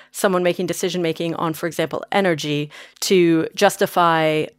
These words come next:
solutions that would have a lot of benefits, but those benefits would fall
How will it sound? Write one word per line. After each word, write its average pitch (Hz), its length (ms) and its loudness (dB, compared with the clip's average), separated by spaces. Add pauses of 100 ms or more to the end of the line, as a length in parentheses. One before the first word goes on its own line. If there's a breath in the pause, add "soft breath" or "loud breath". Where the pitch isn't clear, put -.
solutions 220 760 0
that 156 360 2
would 180 200 0
have 180 180 0
a 190 40 0
lot 170 180 2
of 151 100 -8
benefits, 233 480 0
but - 240 -4
those 180 180 2
benefits 165 480 -2
would 160 140 -4
fall 156 500 0